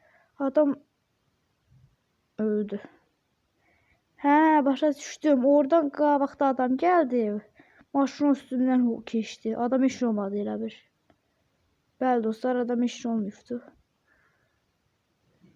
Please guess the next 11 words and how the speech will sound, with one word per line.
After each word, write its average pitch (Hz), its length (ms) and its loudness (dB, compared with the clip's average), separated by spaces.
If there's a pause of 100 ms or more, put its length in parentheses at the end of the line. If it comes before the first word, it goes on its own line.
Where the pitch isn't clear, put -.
(460)
Baxırıq 220 540 -6
indi. 220 320 -2 (120)
Bu 226 180 -18
səfər 220 240 -4
nə 214 180 -4
vuracaqlar? 220 680 -8 (1300)
Parkurdadılar 262 880 0
dostlar. 240 480 -6 (540)
G 233 260 -2
T 247 100 -2
A, 226 180 -2